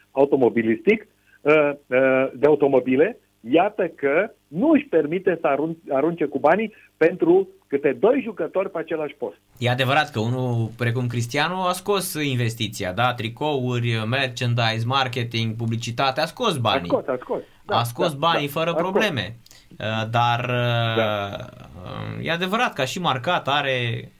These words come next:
Speaker 2: uh, cred că are suta de goluri marcate la Juventus în trei ani și a făcut treaba el ca fotbalist, doar că, uh, din punct de vedere al, uh, obiectivului stabilit, că l-aducem pe Cristiano să luăm Champions League, nu s-a adeverit, e adevărat. Deci nu este,
Speaker 1: Nu.
Speaker 2: uh,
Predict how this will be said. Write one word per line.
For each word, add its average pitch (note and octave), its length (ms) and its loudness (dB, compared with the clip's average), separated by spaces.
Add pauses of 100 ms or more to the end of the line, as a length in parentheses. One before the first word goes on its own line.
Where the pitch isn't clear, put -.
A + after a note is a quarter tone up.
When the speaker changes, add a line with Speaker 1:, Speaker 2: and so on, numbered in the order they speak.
(160)
Speaker 2:
uh, A2 360 -6
cred A#2+ 200 -8
că C3 60 -2
are C3 140 0
suta B2 220 -4
de A#2+ 100 0
goluri A2 260 -2
marcate G#2+ 360 -4
la G#2 60 -2
Juventus G2 320 -6
în F#2+ 140 -8
trei G#2 160 -4
ani C3+ 180 -4
și B2+ 80 -2
a E3+ 40 -2
făcut A#3 320 -8
treaba D#3+ 360 0
el C#3 80 -4
ca B2+ 140 -2
fotbalist, A#2 480 -2
doar D#3+ 180 -2
că, A3 120 -6
uh, - 960 -6
din C#3+ 160 -4
punct G3+ 200 -6
de G#3 60 -2
vedere F3 400 -2
al, C#3+ 280 0
uh, A#2+ 540 0 (600)
obiectivului C#3 840 -2
stabilit, B2+ 600 0
că - 120 -8
l-aducem B2+ 360 -2
pe C#3+ 100 -4
Cristiano C3 380 -4
să A#2+ 160 -8
luăm B2+ 200 -2
Champions A#2+ 460 -4
League, - 220 -6
nu C4+ 260 -8
s-a - 140 -6
adeverit, C#3+ 720 -6
e - 80 -14
adevărat. G#3 520 -8
Deci B2+ 220 -8
nu E3 100 -8
este, G3 300 -2
Speaker 1:
Nu. C3+ 200 0 (340)
Speaker 2:
uh, D#3 280 2